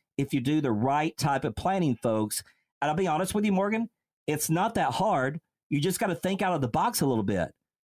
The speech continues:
Don't depend on bonds to be your safe bucket of money. Just, just, you can't do it right now. Bonds are, are not in a good spot. You gotta look at some different strategies. We love using our fixed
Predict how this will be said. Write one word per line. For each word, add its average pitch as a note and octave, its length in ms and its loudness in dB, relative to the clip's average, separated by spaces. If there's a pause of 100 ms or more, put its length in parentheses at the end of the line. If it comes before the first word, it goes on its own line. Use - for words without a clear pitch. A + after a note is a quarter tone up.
(180)
Don't E3 200 0
depend A3 300 2
on F#3 140 2
bonds D#3 360 2
to D#3 80 0
be C#3+ 80 2
your C3 140 2
safe C3+ 280 -2
bucket B2 220 0
of A2+ 80 2
money. F#2+ 380 0
Just, D#3 220 -2
just, D3+ 300 0
you B2+ 120 0
can't G3+ 360 -2
do C#3 160 2
it C3+ 100 0
right G#2 180 0
now. G#2 160 2
Bonds D#3 400 0
are, B2+ 240 0 (400)
are B2 160 0 (120)
not E3+ 260 0
in - 20 -2
a D3 80 -2
good C#3 160 0
spot. B2+ 480 0
You A2 120 -4
gotta D#3 260 0
look D#3 320 0
at C3 300 0
some G#2 220 -2
different C#3+ 320 -2
strategies. B2+ 720 0 (320)
We C#3+ 140 0
love F#3+ 300 2
using D3+ 260 2
our A#2+ 120 0
fixed - 460 -6